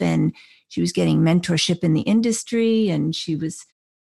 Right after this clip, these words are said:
naming successful, prominent people who were involved. And it just became very, very persistent until the point when I just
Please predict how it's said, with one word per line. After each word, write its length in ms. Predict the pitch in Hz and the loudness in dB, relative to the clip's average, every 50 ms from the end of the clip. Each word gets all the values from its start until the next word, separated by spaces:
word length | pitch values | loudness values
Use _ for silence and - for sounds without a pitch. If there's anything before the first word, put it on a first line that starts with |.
| _ _ _ _ - | _ _ _ _ -2
naming 640 | 185 185 185 180 185 185 180 175 175 175 170 175 180 | 0 2 4 4 4 4 4 4 4 4 4 4 2
successful, 680 | 180 - 185 175 - - - - 175 - - - 175 | 0 -2 -4 -6 -4 -2 -2 -2 -2 -2 -2 -4 -4
prominent 500 | 175 - - 190 180 170 170 160 - - | -4 -2 0 2 2 2 2 0 -2 -4
people 340 | - - 254 247 - 233 226 | -2 -2 -2 0 0 0 2
who 120 | 220 226 | 2 2
were 120 | 202 202 202 | 2 2 2
involved. 640 | 202 196 196 208 196 190 185 185 185 185 170 180 - | 2 2 2 2 2 2 4 4 4 2 0 0 -2
And 300 | - 180 175 175 - - - | -2 0 0 0 0 -2 -2
it 160 | 185 185 185 | -4 -4 -2
just 400 | - 196 190 185 - - - - 175 | -2 -2 -2 -2 -4 -6 -8 -4 0
became 460 | 185 175 175 - - 202 190 185 175 | 0 0 0 0 0 2 2 2 2
very, 460 | 175 170 180 185 196 196 202 202 202 | 2 2 2 2 2 2 2 2 2
very 280 | 180 190 185 185 180 180 | 2 2 2 2 2 0
persistent 840 | 180 - - 175 170 - - 220 240 226 - - - 185 160 - - _ _ _ _ _ _ _ _ _ _ _ - | 0 -2 -4 -4 -4 -2 -2 0 0 0 -2 -2 0 0 0 0 -2 _ _ _ _ _ _ _ _ _ _ _ -4
until 280 | 190 185 175 - 190 175 | -2 -2 0 0 -2 -2
the 100 | 185 175 | -2 -4
point 320 | - - 190 185 - - | -4 -2 -2 0 0 0
when 460 | 175 170 170 170 170 170 170 165 - - | 2 2 2 4 4 4 2 2 0 0
I 120 | 175 175 | 0 0
just 360 | 170 180 175 - - - - | 0 0 -2 -4 -6 -10 -14